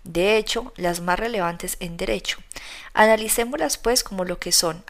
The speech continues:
actos jurídicos, particularmente desde un elemento existencial más importante, a mi juicio, la voluntad. Este trabajo está dedicado y tiene como principal destinatario al recién iniciado en el estudio del derecho, que en lo individual es visto por el doctor Domínguez como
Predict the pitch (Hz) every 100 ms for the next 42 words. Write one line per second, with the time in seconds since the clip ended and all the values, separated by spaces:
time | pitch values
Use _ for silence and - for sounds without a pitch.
0 | - 180 185 - 226 - 196 202 233 233
1 | 247 - 196 - - 175 165 180 196 202
2 | 202 175 170 175 190 170 185 190 220 -
3 | 226 226 226 214 175 175 220 220 - -
4 | - 220 214 - 180 170 170 247 254 262
5 | - 180 170 160 156 151 - 175 - -
6 | - - - - - - - - - 247
7 | - - 240 247 247 214 180 170 190 -
8 | 220 214 214 175 - 208 202 190 - -
9 | 170 170 202 - 214 214 214 196 - 180
10 | 170 175 170 180 202 - 175 165 190 190
11 | 180 - 170 170 185 180 175 202 175 -
12 | - - - - - 214 196 190 185 185
13 | 180 185 233 254 190 175 196 - 233 -
14 | 190 180 170 - 165 190 220 240 233 220
15 | - 214 226 240